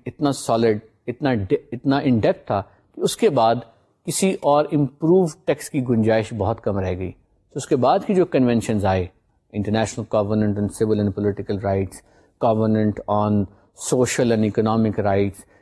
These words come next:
یا اس سے منسلک جو کنونشنز آئے relating to child، relating to، uh, women، relating to other، uh، areas، وہ تمام کے تمام اسی کی ایڈیشنل وضاحت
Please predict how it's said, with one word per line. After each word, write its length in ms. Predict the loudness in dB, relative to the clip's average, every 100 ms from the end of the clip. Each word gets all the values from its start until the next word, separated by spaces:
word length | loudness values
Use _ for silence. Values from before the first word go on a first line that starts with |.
| _
یا 180 | 0 4
اس 160 | 2
سے 240 | 2 2 2
منسلک 460 | 4 2 2 2 4
جو 120 | 2
کنونشنز 680 | 2 2 2 0 0 -2 0
آئے 240 | 2 2 -2 _ -2
relating 380 | 2 2 2 -2 -2
to 40 | -4 0
child، 380 | 2 2 2 2
relating 360 | 2 2 2 0 2
to، 160 | 0 -2 -6 _ -2
uh, 420 | 0 2 2 2 2
women، 360 | 2 2 0
relating 440 | 2 2 2 0 0 0
to 280 | 2 2 0 2
other، 180 | 2
uh، 380 | 2 0 0 0
areas، 380 | 2 2 2 0 -2 -12 _ _ _
وہ 80 | -2
تمام 400 | 0 0 2 2
کے 120 | 0
تمام 400 | 0 2 2 2 0
اسی 280 | -2 0 0
کی 340 | 2 2 2 -2 _ _ _
ایڈیشنل 440 | -2 0 0 0 2
وضاحت 400 | 2 2 0